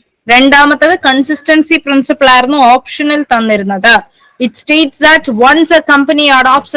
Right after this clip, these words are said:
a certain accounting policy or a method, ഒരു നിശ്ചിത കമ്പനി ഒരു പെർട്ടിക്കുലർ ടൈം പീരീഡിൽ ഒരു പോളിസി തന്നെയാണ് മെയിൻറ്റെയിൻ ചെയ്യുന്നതെങ്കിൽ അത് തന്നെയായിരിക്കണം പിന്നെ വരുന്ന എല്ലാ വർഷങ്ങളിലും മെയിൻറ്റെയിൻ ചെയ്യേണ്ടത്. Especially ആ അക്കൗണ്ടിംഗ് പീരീഡ് at least ആ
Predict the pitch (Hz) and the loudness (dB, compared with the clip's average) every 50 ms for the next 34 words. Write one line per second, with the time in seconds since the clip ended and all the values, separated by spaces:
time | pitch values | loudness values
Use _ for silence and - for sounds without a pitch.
0 | 285 269 - 294 277 277 - - 330 311 311 294 - - 285 277 285 269 285 254 | -6 -4 -2 -2 -2 -2 -2 -4 -4 -4 -4 -4 -2 -2 0 0 0 -2 -4 -4
1 | 240 - 247 226 220 226 247 254 - 330 349 320 294 262 254 233 226 214 214 208 | -4 -2 0 0 2 0 0 -2 -2 0 0 2 2 2 0 -2 -2 -4 -6 -4
2 | - 240 226 214 214 196 196 - _ _ _ _ _ - 233 233 240 254 247 247 | -2 0 2 2 2 0 -4 -8 _ _ _ _ _ -4 -2 0 0 0 0 -2
3 | 233 - - 302 294 262 285 277 - 269 262 262 254 277 285 302 311 277 - - | -4 -4 -4 -4 -2 -2 -2 0 0 0 0 0 0 -2 -2 -2 -4 -4 -6 -4
4 | 247 262 277 294 - 269 254 254 247 277 - 330 339 339 339 339 - - - 262 | -4 -2 -2 -2 -2 0 0 0 -2 -4 -4 0 0 0 0 0 -2 -2 -2 0
5 | 269 277 262 285 269 247 247 254 240 254 262 262 - - 247 262 285 370 349 - | 0 -2 -2 -4 -2 -2 -2 0 0 0 -2 -2 -4 -6 -4 -2 0 0 0 2
6 | 302 269 262 269 277 277 - - 311 285 - 277 277 277 320 381 381 349 311 285 | 2 2 2 2 0 -2 -4 -4 -6 -4 -2 0 0 0 2 2 2 2 2 2
7 | 277 262 247 233 240 247 247 262 269 269 254 247 254 240 226 233 233 220 226 226 | 2 0 0 0 -2 0 0 0 0 0 -2 -2 -2 -2 -2 -2 -2 -2 0 0
8 | 226 226 214 214 - - _ _ _ - 220 233 233 254 254 240 - 240 247 277 | 0 0 -2 -2 -4 -10 _ _ _ -2 0 0 2 0 0 0 0 0 2 2
9 | 320 381 381 339 294 269 262 262 - - 233 233 233 226 208 - - 202 - - | 2 2 2 2 2 2 0 0 -2 -4 -2 -2 -4 -4 -6 -10 -14 -14 -10 -10
10 | 226 233 254 269 254 240 233 233 247 247 214 208 226 254 277 311 330 320 269 233 | -8 -6 -4 -2 -2 -2 -2 -2 -4 -4 -4 -2 -2 -2 0 0 0 0 0 -2
11 | - - - 277 254 262 262 262 254 269 285 294 269 233 214 214 214 214 220 220 | -4 -6 -8 -8 -6 -2 -2 0 0 0 0 0 -2 -2 -4 -4 -4 -4 -2 -4
12 | 226 226 214 - 208 185 185 185 180 180 185 180 185 - - - - - 208 220 | -4 -4 -4 -4 -4 -2 -2 -2 -4 -4 -8 -8 -10 -12 -12 -14 -10 -6 -6 -6
13 | 208 - - 240 254 285 330 370 349 330 - - - - - - 208 214 214 196 | -6 -6 -6 -4 0 2 2 2 0 -2 -6 -16 -20 -18 -8 -2 0 2 2 0
14 | 196 - 247 247 262 277 285 269 - 277 233 240 220 214 196 190 _ - 320 359 | 0 0 0 2 2 2 2 0 -2 -2 -2 0 0 -2 -4 -4 _ -2 -2 -2
15 | - - 277 | -2 -2 -2